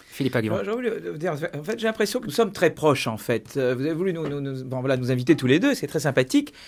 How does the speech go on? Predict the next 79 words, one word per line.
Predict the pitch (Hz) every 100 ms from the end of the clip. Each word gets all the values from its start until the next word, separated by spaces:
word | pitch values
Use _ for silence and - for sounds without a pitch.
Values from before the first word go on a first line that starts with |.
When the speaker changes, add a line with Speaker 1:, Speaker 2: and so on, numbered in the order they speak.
| -
Speaker 2:
Et | -
Speaker 1:
Pas | 190
Speaker 2:
en |
fait, |
Speaker 1:
forcément | 220 254 196
Speaker 2:
je | -
crois | 185
Speaker 1:
pour | 160
vous |
Speaker 2:
qu'il | 165
y |
a | 175
un |
Speaker 1:
opposer, | 175 233
Speaker 2:
problème, | 285 254
Speaker 1:
mais, | 170
euh, | 156
Speaker 2:
en | 143
Speaker 1:
il | 160
y |
a | 269
Speaker 2:
fait, | 269
Speaker 1:
sans |
Speaker 2:
parce | 233 214
Speaker 1:
doute |
Speaker 2:
que |
Speaker 1:
des | 214
Speaker 2:
je |
crois | 202 185
qu'il |
y |
a |
un |
Speaker 1:
nuances. | 208 247
Speaker 2:
problème | 254 240
sémantique. | - 208 165 - 139 - - -
Parce | 160 156
que |
si | 214 269
vous | 269
voulez, | 262 262 262
en | 202
fait, | 196 254 214
maintenant, | 185 220 269 302 - -
je | 156
crois | 190 240
que | 247 - - - - - - - - _
on, | 202 202 202 - -
la | 196 233
question | 240 202 - 277 269 - - _ _ -
n'est | 175
peut-être | 190 - 262 262
pas | 220
tant | 208 233 214
de |
savoir | 202 185 175
s'il | - 165
faut | - 226
de |
la | 185
croissance | 180 165 160 147
ou | 131
pas, | - 302
mais | 202
c'est | 202
effectivement, | 196 196 240 262
c'est | 208
comment | 180 240 240 277 294 - _ - _
faire | - - 262 214
ou |
ne | 190
pas | 185 190
faire | 240
de | 202
la | 175
croissance. | - 143 - 131 123
Et | 143
par | 240
exemple, | 262 220 269 262